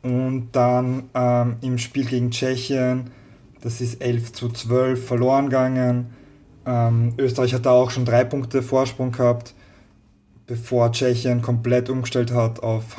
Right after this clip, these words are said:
äh, Hack and Zone in einem Spiel, das sehr Upwind, Downwind geprägt war. Und die waren damit erfolgreich. Österreich hat's einfach nicht mehr geschafft, mit der O-Line in die Endzone zu spielen.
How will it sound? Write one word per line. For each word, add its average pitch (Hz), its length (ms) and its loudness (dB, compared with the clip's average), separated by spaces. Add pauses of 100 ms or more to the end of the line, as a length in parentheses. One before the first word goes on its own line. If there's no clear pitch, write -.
äh, 120 60 -4
Hack 117 460 2
and 120 120 0
Zone 120 520 2 (760)
in 117 160 2
einem 117 120 4
Spiel, 120 320 0
das 113 240 -2
sehr 117 540 2
Upwind, 117 500 0
Downwind 117 880 2 (840)
geprägt 117 560 -6
war. 120 340 4 (640)
Und 135 680 0
die 135 100 0
waren 143 380 0
damit 147 200 -2
erfolgreich. 156 800 0
Österreich 143 480 -2
hat's 131 200 -4
einfach 131 200 -4
nicht 135 140 -2
mehr 135 100 -2
geschafft, 123 500 -2
mit 120 260 -4
der 123 160 4
O-Line 123 380 4
in 123 80 2
die 123 80 0
Endzone 120 420 0
zu 120 120 -8
spielen. 123 600 0